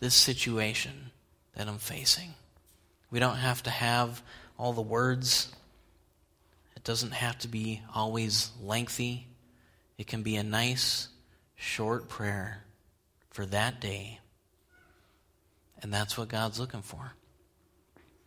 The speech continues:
He's looking for us to connect with him. It builds that relationship. That's part of us being humble, too, is going to God, knowing he's got our back.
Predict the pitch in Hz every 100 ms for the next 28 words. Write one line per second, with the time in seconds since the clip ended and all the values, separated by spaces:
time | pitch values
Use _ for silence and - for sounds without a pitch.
0 | - - 117 113 120 127 123 113 - -
1 | - 117 113 - - - 127 123 127 123
2 | 127 - - - - - - - - -
3 | 117 113 - 127 123 120 123 - 117 113
4 | 123 127 123 127 - - - - - _
5 | _ _ _ _ _ _ - - _ _
6 | _ _ - 131 - - 135 123 127 127
7 | - 127 117 107 110 - - _ _ _
8 | - 175 185 123 95 - 160 143 95 95
9 | 117 127 127 117 117 110 110 107 107 113
10 | 120 113 107 - - - 147 139 127 127
11 | 123 123 127 160 - - -